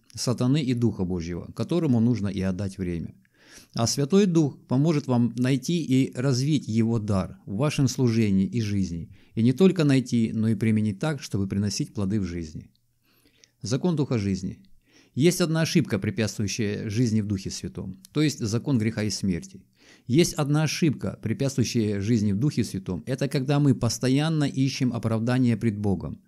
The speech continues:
чувствуем свою вину перед Ним, ищем в своей жизни грехи и концентрируемся на них свое, все, концентрируем на них все свое внимание.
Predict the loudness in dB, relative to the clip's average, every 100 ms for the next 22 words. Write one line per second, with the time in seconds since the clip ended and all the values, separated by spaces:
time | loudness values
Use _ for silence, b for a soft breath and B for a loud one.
0 | b b b b -4 0 0 2 2 2
1 | 2 0 2 2 2 2 2 2 2 0
2 | -2 -8 _ _ _ _ -20 b b b
3 | 0 2 2 2 4 4 4 4 4 6
4 | 4 2 -2 0 -2 0 0 0 0 2
5 | 6 6 8 4 4 2 2 2 2 -2
6 | -6 -4 0 0 0 -6 -20 -18 -12 -10
7 | -4 -2 -2 -6 -6 -6 -4 -2 0 0
8 | 2 4 6 6 6 6 4 0 -2 -4
9 | -2 0 2 2 2 2 2 0 -4 -10